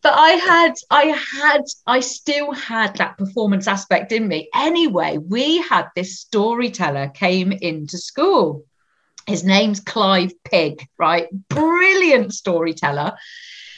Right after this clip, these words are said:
He came into our school and I sat there and I watched him in complete and utter awe. But also I sat there watching him going, "I could do that. I wanna do that.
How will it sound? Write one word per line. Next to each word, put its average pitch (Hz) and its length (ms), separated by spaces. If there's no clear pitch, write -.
He 330 240
came 294 240
into 262 220
our 233 140
school 165 680
and 247 140
I 302 160
sat - 460
there 151 500
and 247 180
I 254 200
watched 277 520
him 190 160
in 190 160
complete 240 720
and 214 120
utter 196 400
awe. 208 480
But 220 100
also 269 520
I 170 100
sat - 340
there 170 160
watching 196 380
him 170 140
going, 160 540
"I 185 120
could - 160
do 135 120
that. 135 280
I 190 140
wanna 190 260
do 135 180
that. 135 280